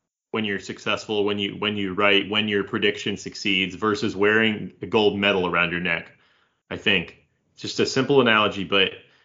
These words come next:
the problem is when you start to wear a lot of gold medals around your neck, you start to think that people see you differently. You know, we see this all the time. It's, it, it, this is psychology, you know, and humans, the more successful they are, the more they think they can get away with anything.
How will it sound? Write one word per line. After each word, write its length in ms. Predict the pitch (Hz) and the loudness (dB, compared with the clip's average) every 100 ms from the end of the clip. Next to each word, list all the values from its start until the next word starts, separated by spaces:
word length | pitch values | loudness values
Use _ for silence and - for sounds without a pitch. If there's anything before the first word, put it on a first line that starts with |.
| _ | _
the 80 | - | 2
problem 320 | 131 139 127 | 4 6 4
is 100 | 110 | 0
when 100 | 110 | -2
you 100 | 104 | -4
start 260 | - 131 127 | -2 0 0
to 80 | |
wear 180 | 107 110 | 0 2
a 40 | 110 | 2
lot 200 | 104 98 | 2 2
of 60 | |
gold 200 | 101 98 | 0 0
medals 280 | 101 101 92 | 0 0 0
around 260 | 95 90 90 | -2 -2 -2
your 80 | |
neck, 320 | 90 87 87 - | -2 -2 -4 -8
you 80 | |
start 240 | 98 110 101 | -4 -2 2
to 340 | 104 92 87 - | 2 2 0 -6
think 500 | - - - 120 - | -18 -18 -2 -2 -2
that 100 | - | -4
people 220 | 107 95 | -4 -4
see 220 | - 120 | -4 -2
you 100 | 98 | 0
differently. 760 | 92 92 - - 90 80 - _ _ _ | 2 0 -4 -6 -8 -8 -12 _ _ _
You 100 | - | 0
know, 140 | 98 98 | 2 4
we 140 | 107 | 2
see 160 | 117 185 | 0 0
this 120 | 170 | 2
all 120 | 170 | 2
the 80 | 165 | 2
time. 440 | 170 175 175 165 | 0 2 4 2
It's, 160 | 135 113 | 0 -4
it, 240 | 110 127 - | -4 -4 -2
it, 140 | 139 | -2
this 140 | 156 165 | 0 -2
is 60 | |
psychology, 920 | - 156 - 139 147 127 117 98 78 - _ _ - | 0 0 2 2 2 0 0 -2 -4 -14 _ _ -6
you 100 | 107 | 2
know, 220 | 120 120 | 2 2
and 240 | 107 104 - | -2 -8 -12
humans, 680 | - 143 151 156 143 135 - _ _ - | -6 0 2 4 2 -4 -10 _ _ -4
the 60 | |
more 180 | 95 135 | 4 4
successful 480 | 131 - 139 135 127 | 4 2 2 2 2
they 100 | 123 | 4
are, 460 | 113 113 113 113 - - | 6 6 6 2 -6 -6
the 80 | |
more 140 | 95 107 | 0 2
they 100 | 107 | 2
think 200 | 110 104 | 0 -2
they 100 | 98 | -4
can 100 | 98 | -2
get 140 | 92 | -2
away 160 | 90 87 | 0 -2
with 140 | 82 | -2
anything. 440 | 87 82 - - | -4 -4 -6 -8